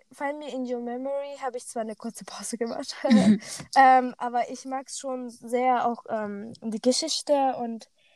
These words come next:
Speaker 1: so ein bisschen auch die, ähm, also ich finde den Typi,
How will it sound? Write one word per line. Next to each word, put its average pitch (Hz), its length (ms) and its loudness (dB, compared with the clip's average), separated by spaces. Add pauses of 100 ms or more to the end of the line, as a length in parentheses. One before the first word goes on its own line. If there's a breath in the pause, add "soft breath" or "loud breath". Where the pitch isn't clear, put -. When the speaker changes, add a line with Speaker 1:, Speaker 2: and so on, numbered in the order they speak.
(240)
Speaker 1:
so 240 160 -8
ein 226 100 -4
bisschen 240 240 -6
auch 214 200 -6 (140)
die, 214 220 -8
ähm, 190 560 -6 (680 soft breath)
also 269 140 6
ich 302 140 0
finde 359 220 -2 (400)
den 269 160 -2
Typi, 320 520 -8